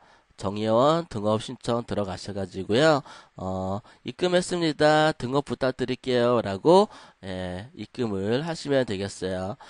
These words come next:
그래서 굉장히 많은 분들이 입금을 하셨어요. 아, 지금은 한 총 사백칠십 개의 글이 올라왔는데요. 한 이백 명 정도가 정의원으로 등업해가지고 이미지도 사용하시고 포토샵 수강도 하시고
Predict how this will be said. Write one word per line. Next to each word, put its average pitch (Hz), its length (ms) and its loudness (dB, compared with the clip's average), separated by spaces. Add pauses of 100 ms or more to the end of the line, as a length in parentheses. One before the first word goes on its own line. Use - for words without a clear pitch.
(140)
그래서 180 140 -6
굉장히 196 360 2
많은 139 300 2
분들이 139 680 2
입금을 113 340 -4
하셨어요. 123 800 2 (360)
아, 156 140 -2
지금은 135 800 0 (260)
한 127 480 -6
총 170 240 -2
사백칠십 175 680 -2
개의 151 200 4
글이 113 240 -2
올라왔는데요. 107 880 2 (320)
한 107 200 -8
이백 165 420 0
명 175 220 4
정도가 110 840 -2
정의원으로 113 640 0
등업해가지고 113 1040 0 (280)
이미지도 107 540 -2
사용하시고 131 1000 2 (240)
포토샵 143 480 -6
수강도 151 460 -2
하시고 143 600 2